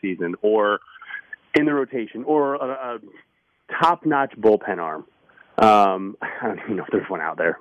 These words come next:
honestly. <laughs> If, if there was a, a, an actual contender this year, would probably give up way more than the Royals would be willing to. But I, there, there are spots that you can look at and say, "Okay, we know they're gonna need this,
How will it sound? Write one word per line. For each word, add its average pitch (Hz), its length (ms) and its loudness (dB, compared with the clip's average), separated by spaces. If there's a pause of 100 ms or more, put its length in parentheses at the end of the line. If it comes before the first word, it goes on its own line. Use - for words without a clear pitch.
honestly. 104 460 4
<laughs> - 40 -4
If, 139 300 4
if 151 200 -4
there 151 140 -2
was 147 260 -8
a, 123 120 -12 (520)
a, 127 240 4
an 120 120 -4
actual 110 420 -2
contender 104 360 0
this 98 140 0
year, 101 120 2
would 92 100 -2
probably 98 260 0
give 95 160 -4
up 95 140 -4
way 101 200 2
more 95 200 -4
than 92 80 -12
the 92 60 -10
Royals 92 300 0
would 95 80 -20
be 95 60 -18
willing 90 340 -10
to. 98 180 0
But 127 220 0 (580)
I, 151 300 -2 (220)
there, 170 220 0
there 180 160 -4
are 170 180 -8 (120)
spots 202 380 -8
that 170 100 -10
you 139 100 -6
can 123 200 0
look 131 200 0
at 110 200 2
and 110 140 -6 (120)
say, 104 500 0 (540)
"Okay, 127 100 8
we 135 200 8
know 131 280 6
they're 123 140 -2
gonna 117 180 -10
need 101 240 -12
this, 110 200 -6